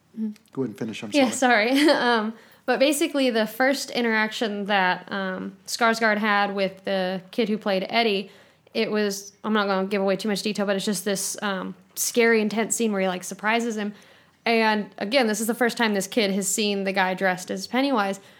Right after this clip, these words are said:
Speaker 1: And he's just looking like he's, like, panicking and freaking out 'cause he's in character. And so I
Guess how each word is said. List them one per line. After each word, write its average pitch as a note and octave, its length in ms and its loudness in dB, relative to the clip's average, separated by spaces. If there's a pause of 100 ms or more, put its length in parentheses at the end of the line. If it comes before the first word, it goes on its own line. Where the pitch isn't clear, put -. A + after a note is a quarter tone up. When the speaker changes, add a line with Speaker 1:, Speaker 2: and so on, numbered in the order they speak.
(200)
Speaker 1:
And A3 200 2
he's A#3+ 200 6
just A#3+ 180 0
looking A3 320 0
like G3+ 160 2
he's, G3 180 -4
like, F3+ 220 -6
panicking C#4 520 4
and A3+ 100 2
freaking A#3+ 360 0
out C4+ 180 2
'cause F#3+ 220 -8
he's F#3 200 -8
in G3+ 120 -6
character. A3+ 420 -2 (420)
And C4 200 2
so B3+ 400 2 (160)
I C4 240 2